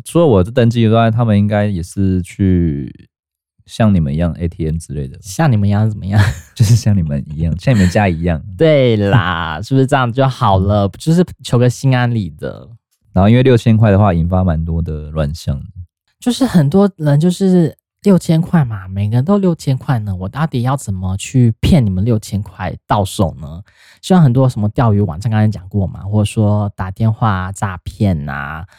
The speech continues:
Speaker 2: 或者说
Speaker 1: 你说假的网址这样子？
Speaker 2: 对，对，对，对，我最近有看到一则新闻，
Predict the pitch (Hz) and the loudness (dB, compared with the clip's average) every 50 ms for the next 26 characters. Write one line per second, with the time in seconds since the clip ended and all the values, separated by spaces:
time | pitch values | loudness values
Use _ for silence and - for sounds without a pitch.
0 | _ _ _ - 113 110 104 - - 110 101 98 95 95 98 98 95 92 104 101 | _ _ _ -4 -2 -2 -2 -2 -2 -2 0 0 0 0 0 0 2 2 2 2
1 | 101 - 90 80 80 76 76 - 85 87 87 87 - - 95 87 - - - 110 | 2 2 2 2 4 4 2 2 2 2 0 -2 0 2 2 2 2 2 4 4
2 | 110 120 - - - - - 185 170 180 175 170 170 156 151 160 139 - _ - | 4 4 2 -2 -6 0 2 4 4 4 6 4 4 4 4 2 2 0 _ -10
3 | - _ - 131 143 175 214 233 220 160 - 196 185 180 175 160 143 131 - - | -12 _ 0 2 2 4 4 4 4 2 4 4 4 4 4 4 4 2 2 2
4 | - 117 90 - 170 160 139 113 - 101 | 2 2 4 4 4 4 4 4 2 2